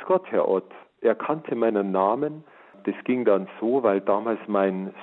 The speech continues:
Sohn bei den Regensburger Domspatzen war und da ist irgendwie durchgesickert, dass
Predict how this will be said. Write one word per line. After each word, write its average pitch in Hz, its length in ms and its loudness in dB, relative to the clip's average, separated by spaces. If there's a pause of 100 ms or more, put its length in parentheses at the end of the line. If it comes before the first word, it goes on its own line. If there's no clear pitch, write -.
(100)
Sohn 123 360 0
bei 104 140 2
den 98 160 0
Regensburger 98 500 -2
Domspatzen 110 680 -2
war 135 320 0 (400)
und 101 260 -4 (100)
da 107 180 4
ist 120 160 2
irgendwie 107 300 -2
durchgesickert, 123 800 0 (360)
dass 101 160 2